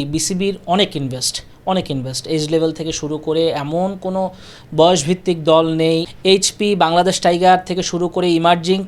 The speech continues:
কোথায় খেলেননি সাইফ হাসান? দু হাজার একুশ সালে জাতীয় দলে অভিষেক হয়েছে, এরপরে গেছেন,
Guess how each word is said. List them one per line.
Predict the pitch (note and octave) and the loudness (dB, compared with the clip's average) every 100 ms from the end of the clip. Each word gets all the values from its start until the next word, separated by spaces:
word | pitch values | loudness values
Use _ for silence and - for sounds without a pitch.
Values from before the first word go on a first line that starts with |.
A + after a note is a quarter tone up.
| - | -2
কোথায় | A3+ B3 A#3+ C4 A#3+ | 0 2 4 2 4
খেলেননি | F#3+ F#3 E3+ | 2 2 0
সাইফ | D#3+ C#3+ C#3 | -2 -2 -4
হাসান? | C3 - C3+ - - - | -6 -8 -8 -16 -20 0
দু | F#3 | 4
হাজার | G3+ | 8
একুশ | G3+ A3 C4 | 6 6 2
সালে | C4 A#3+ | 2 4
জাতীয় | G3+ F#3 | 2 0
দলে | F3+ F3 | 0 0
অভিষেক | D#3 D#3+ C#3+ | 0 0 -2
হয়েছে, | C#3+ C3 C3 - - - | -4 -6 -10 -14 -20 -12
এরপরে | - E3 D#3+ D#3+ E3 D#3+ | 0 2 4 4 4 4
গেছেন, | D3 D3 - E3+ | 2 0 2 0